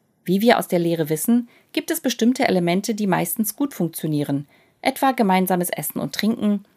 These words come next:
der Einsatz spezieller Kleidung, wie beim Ritual der Doktor kommt, oder die Einbeziehung von Rhythmen und Musik. Wichtig auch, die Forschung zeigt, je detailreicher ein Ritual ausfällt, umso wirkungsvoller wird es von den Menschen empfunden.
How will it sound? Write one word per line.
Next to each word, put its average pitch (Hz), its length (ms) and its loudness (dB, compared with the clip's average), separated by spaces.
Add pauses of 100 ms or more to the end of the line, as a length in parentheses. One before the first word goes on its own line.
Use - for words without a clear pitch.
(280)
der - 160 0
Einsatz 196 420 2
spezieller 147 420 -4
Kleidung, 175 540 0 (480)
wie 147 120 -4
beim 151 200 2
Ritual 147 400 -4
der 147 100 -4
Doktor 185 280 -2
kommt, 190 420 -4 (460)
oder 262 180 2
die 262 160 0
Einbeziehung 269 680 4
von 185 180 0
Rhythmen 202 420 0
und 165 120 0
Musik. 220 580 0 (680)
Wichtig 147 440 -6
auch, 175 380 0 (680)
die 240 80 2
Forschung 294 440 0
zeigt, 226 460 -2
je 190 160 2
detailreicher 185 760 0
ein 156 160 0
Ritual 165 380 -2
ausfällt, 220 540 -2 (300)
umso 170 320 2
wirkungsvoller 233 680 2
wird 185 100 0
es - 100 -8
von 190 120 0
den 175 120 4
Menschen 151 340 -2
empfunden. 190 680 0